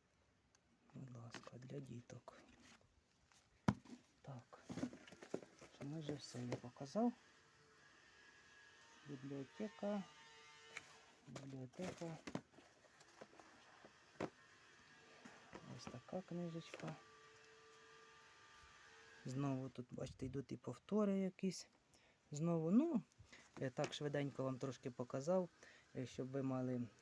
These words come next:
уяву. Ось, е, такі от речі також активно, бачите, як, е, здають. Ось ще з цієї серії. Виберу я все-таки, е, хай, хай буде, друзі. Добре.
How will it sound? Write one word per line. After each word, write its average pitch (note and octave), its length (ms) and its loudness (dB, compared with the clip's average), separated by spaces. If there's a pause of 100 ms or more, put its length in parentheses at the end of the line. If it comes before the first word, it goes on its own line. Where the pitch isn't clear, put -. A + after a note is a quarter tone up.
(220)
уяву. A#2+ 580 2 (880)
Ось, C3+ 380 6 (340)
е, C3 560 0
такі G#3 300 2
от F3+ 200 4
речі D3 460 4 (300)
також C#3 480 0 (280)
активно, C3 500 2
бачите, A#2+ 360 0
як, A#2 240 -2 (460)
е, A#2 200 4
здають. A2+ 480 2
Ось B2+ 120 0
ще - 180 0
з - 80 -4
цієї A#2 200 4
серії. A2 340 0
Виберу B2 340 4
я A2+ 60 4
все-таки, A#2 540 -2 (960)
е, A#2 600 2
хай, C3 380 2 (840)
хай F#3+ 200 10
буде, A2+ 340 4
друзі. A2 380 0
Добре. A#2 380 10